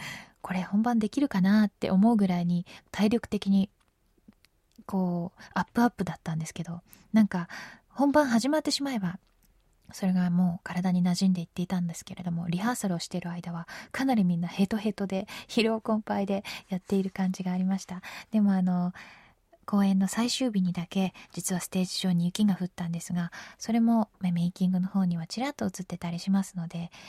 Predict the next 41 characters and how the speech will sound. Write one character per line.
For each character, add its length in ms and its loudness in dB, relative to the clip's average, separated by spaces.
ぜ 100 -6
ひ 120 -4
ご 120 -6
覧 160 -6
い 40 -6
た 120 -8
だ 100 -4
き 80 -14
た 140 -6
い 80 -4
な 180 0
と 100 -14
思 160 -2
い 60 -2
ま 180 0
す。 140 -14
そ 160 -2
し 80 -4
て、 260 0
え 280 6
ー、 20 0
初 160 -4
回 260 0
生 180 0
産 280 -2
分 140 -8
と 100 -4
い 40 -2
う 20 -4
の 100 2
が 100 2
あ 60 -2
り 80 2
ま 140 2
す 100 -6
が、 280 0
今 180 0
回 160 2
で 100 -4
す 140 -2
ね、 240 4